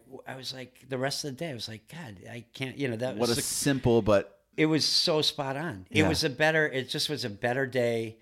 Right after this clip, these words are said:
Speaker 1: than I, you know, I mean, and, and honestly, um, you know, I, it, it's, it was just truth. It hit me hard and, and it stuck with me, and I'll always remember that.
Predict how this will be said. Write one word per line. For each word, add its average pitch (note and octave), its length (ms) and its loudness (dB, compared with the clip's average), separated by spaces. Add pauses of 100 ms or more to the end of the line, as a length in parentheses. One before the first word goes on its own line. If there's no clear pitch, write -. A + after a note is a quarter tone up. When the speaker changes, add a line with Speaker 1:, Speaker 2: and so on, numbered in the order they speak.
(340)
Speaker 1:
than A#2+ 140 2
I, A2 500 -6 (260)
you B2+ 140 2
know, G#2+ 300 -4
I A#2+ 120 2
mean, A#2 220 0
and, A#2 280 -6 (140)
and A#2 180 -2
honestly, A2+ 720 -2
um, G2 480 -4 (640)
you A#2 140 -2
know, G#2+ 80 -4
I, G#2 320 -8 (100)
it, A2+ 220 -12
it's, A#2+ 320 -4
it C3+ 100 -2
was B2 140 -2
just - 240 -6
truth. G#2+ 280 -2
It C3 100 -12
hit E3 180 -2
me D#3+ 80 -2
hard B2+ 380 0
and, G#2+ 220 -6 (260)
and A#2+ 100 -2
it A#2 100 0
stuck - 280 0
with B2 200 0
me, B2 120 0
and G#2+ 120 -2
I'll G2+ 100 -6
always A2 340 -4
remember G#2 340 -4
that. E2 240 -12